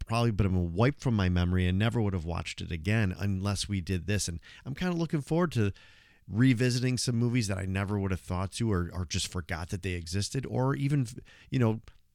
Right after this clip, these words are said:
uh, maybe watching some movies that you recommend that I never saw back in the eighties. I mean, there are a few movies that we'll touch upon as we go through the months and the years that, uh, like I said earlier, I had never seen before, and some of 'em are my favorite movies now, this,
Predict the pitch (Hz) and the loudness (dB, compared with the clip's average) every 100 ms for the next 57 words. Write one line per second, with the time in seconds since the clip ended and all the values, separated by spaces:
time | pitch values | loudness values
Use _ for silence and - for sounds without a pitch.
0 | _ - 104 110 107 - 123 127 117 110 | _ -8 -6 -6 -6 -8 -2 0 2 2
1 | 101 110 123 110 110 104 110 95 98 117 | 0 -2 -2 0 2 2 2 2 0 0
2 | 110 104 107 101 113 107 98 92 104 98 | 2 2 0 0 0 0 -2 -2 0 2
3 | 104 131 - 113 147 98 - - - 90 | 2 0 0 -2 -2 -4 -8 -20 -6 -4
4 | 90 95 90 107 110 87 90 90 87 - | -2 0 2 2 2 0 0 0 -2 -8
5 | - - _ 113 120 135 123 131 123 117 | -20 -20 _ 0 0 -2 -2 0 0 2
6 | 127 117 110 98 - - _ 90 95 95 | 0 2 2 0 -6 -20 _ -4 -2 -2
7 | 107 110 113 110 104 104 95 98 90 98 | -2 0 -2 -2 -4 -2 0 0 -2 -2
8 | 87 98 - 104 98 98 113 92 - 90 | 0 -2 -2 0 2 2 0 -2 -6 -4
9 | 90 98 113 95 - - - - _ - | -2 0 0 0 -2 -12 -20 -20 _ -4
10 | 87 85 - 92 87 90 92 92 - 98 | -2 -2 -4 -4 -2 0 -2 -2 -2 0
11 | 104 113 90 80 87 82 95 101 104 - | 2 2 0 0 -4 -2 -2 0 0 0
12 | 117 113 - 113 120 - 92 90 - - | 0 0 0 2 2 0 -2 -4 -6 -14
13 | - 117 165 160 113 101 95 - 110 104 | -2 0 2 2 2 4 2 2 0 0
14 | 101 107 87 85 101 107 80 80 90 | 0 0 0 0 0 -2 -4 -6 -6